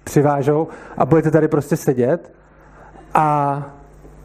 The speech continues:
celý o tom, o čem mluvím, a jsem hrozně rád, že jste mi to takhle řekl a jsem strašně rád, že jste to připomenul, protože z toho vidím, že jsem to evidentně nevysvětlil dostatečně.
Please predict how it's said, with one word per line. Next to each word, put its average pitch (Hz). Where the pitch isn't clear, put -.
celý 247
o 190
tom, 208
o 208
čem 196
mluvím, 208
a 175
jsem 196
hrozně 196
rád, 233
že 202
jste 220
mi 208
to 196
takhle 202
řekl 170
a 156
jsem 175
strašně 190
rád, 208
že 185
jste 202
to 208
připomenul, 208
protože 160
z -
toho 185
vidím, 185
že 180
jsem 196
to 214
evidentně 196
nevysvětlil 196
dostatečně. 180